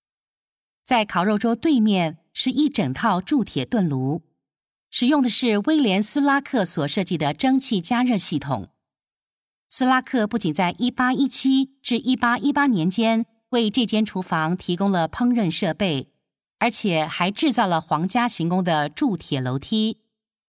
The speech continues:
大厨房后面还有几个小厨房，其中包括一间甜点房。此房中设有炖炉、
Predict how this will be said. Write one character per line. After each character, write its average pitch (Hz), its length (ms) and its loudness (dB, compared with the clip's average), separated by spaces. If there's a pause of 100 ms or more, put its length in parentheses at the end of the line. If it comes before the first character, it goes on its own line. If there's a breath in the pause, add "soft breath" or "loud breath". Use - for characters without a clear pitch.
(880)
大 349 140 2
厨 226 160 0
房 202 160 2
后 214 180 0
面 175 460 0
还 202 120 -2
有 220 100 2
几 147 180 -2
个 151 80 -2
小 131 200 -2
厨 - 160 -8
房， 160 440 -2 (640)
其 226 160 -2
中 240 240 2
包 240 160 2
括 233 180 -2
一 185 140 0
间 208 340 2
甜 175 300 0
点 165 180 0
房。 135 440 -2 (840)
此 - 200 0
房 240 180 2
中 311 220 2
设 320 180 2
有 175 160 2
炖 254 280 2
炉、 147 400 0